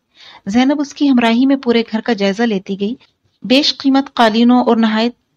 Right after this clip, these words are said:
कमियाब इंडोर प्लांट से सजा उसका लाउंज ही बहुत दीदा जेब था।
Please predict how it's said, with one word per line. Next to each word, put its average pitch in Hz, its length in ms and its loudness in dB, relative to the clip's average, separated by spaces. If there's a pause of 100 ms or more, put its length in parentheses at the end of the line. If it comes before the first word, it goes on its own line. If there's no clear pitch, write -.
कमियाब 208 440 0
इंडोर 208 340 0
प्लांट 202 340 -4
से 208 140 -6
सजा 202 300 -4
उसका - 300 -6
लाउंज 196 360 -4
ही 277 60 -2
बहुत 202 280 -4
दीदा 170 220 -8
जेब - 400 -14
था। - 80 -12